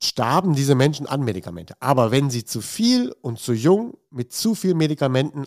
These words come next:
alt werden, haben sie so stark ihren Körper geschädigt, dass sie dann am Ende doch an Herzversagen oder Lungenversagen sterben. Nur, dann ist es kein Medikamentenmissbrauch mehr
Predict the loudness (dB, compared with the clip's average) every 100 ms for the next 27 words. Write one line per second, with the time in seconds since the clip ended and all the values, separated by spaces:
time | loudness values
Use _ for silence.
0 | -12 -4 -2 -2 -4 -10 -10 -16 _ _
1 | -20 _ -2 0 -2 0 2 2 0 0
2 | 2 2 0 -4 -2 0 0 0 -4 -4
3 | -4 -2 -2 0 0 0 -2 -2 0 2
4 | 0 4 4 4 0 _ _ -10 -8 0
5 | 0 0 -2 -2 0 0 0 -6 -10 _
6 | _ _ -4 0 4 2 2 0 0 0
7 | -2 -4 -4 -4 -4 -6 -12 -20 -8 2
8 | 6 6 2 _ -4 0 2 2 2 0
9 | 0 0 0 0 0 -2 -6 -8 -8 -10
10 | -14 -16